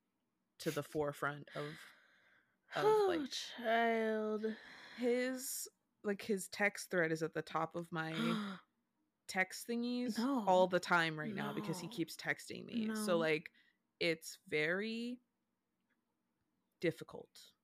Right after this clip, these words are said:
Speaker 2: Mm.
Speaker 1: <laughs> to, like, emotionally deal with that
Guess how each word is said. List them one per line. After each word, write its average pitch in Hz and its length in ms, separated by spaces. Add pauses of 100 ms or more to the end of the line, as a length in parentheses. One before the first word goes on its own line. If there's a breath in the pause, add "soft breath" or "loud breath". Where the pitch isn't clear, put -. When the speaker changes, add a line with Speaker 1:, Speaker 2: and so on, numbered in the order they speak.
(120)
Speaker 2:
Mm. 208 260
Speaker 1:
<laughs> - 220
to, 370 240 (140)
like, - 300 (840 loud breath)
emotionally 170 760
deal 151 220
with 160 180
that 147 400